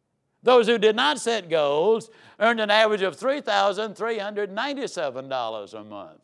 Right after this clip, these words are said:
There's over four thousand dollars a month difference. Now, here's my question. How many of you, as you listen to this tape, I want you to answer the question to yourself, do you have time to invest another ten minutes a day to pick up another four thousand bucks a month?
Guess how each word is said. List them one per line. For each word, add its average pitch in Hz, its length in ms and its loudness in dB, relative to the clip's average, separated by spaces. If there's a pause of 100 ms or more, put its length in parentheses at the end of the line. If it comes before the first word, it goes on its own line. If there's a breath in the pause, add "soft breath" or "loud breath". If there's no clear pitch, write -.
(180)
There's 247 120 0
over 233 180 4
four 247 200 6
thousand 220 320 4
dollars 202 260 0
a 202 60 -10
month 220 260 -6
difference. 254 400 -10 (640 soft breath)
Now, 247 160 4
here's 247 280 4
my 269 200 4
question. 262 500 4
How 226 240 2
many 285 260 2
of 202 120 4
you, 185 180 4
as 202 340 4
you 180 140 4
listen 240 420 2
to 240 80 -2
this 240 260 -2
tape, 143 460 -2 (240 loud breath)
I 180 120 6
want 214 200 0
you 190 80 -2
to 170 60 -2
answer 196 300 -2
the 202 100 0
question 208 400 -4
to 220 80 -8
yourself, 180 680 -6 (760)
do 269 160 4
you 277 200 2
have 240 280 2
time 214 460 -4
to 196 140 -2
invest 202 460 -4
another 202 400 -4
ten 196 280 -12
minutes 180 340 -12
a 160 80 -6
day 156 240 -4
to 180 80 -8
pick 160 240 -8
up 151 180 -6
another 143 300 -8
four 135 240 -6
thousand 123 460 -10
bucks 101 300 -14
a 180 60 -12
month? 208 300 -16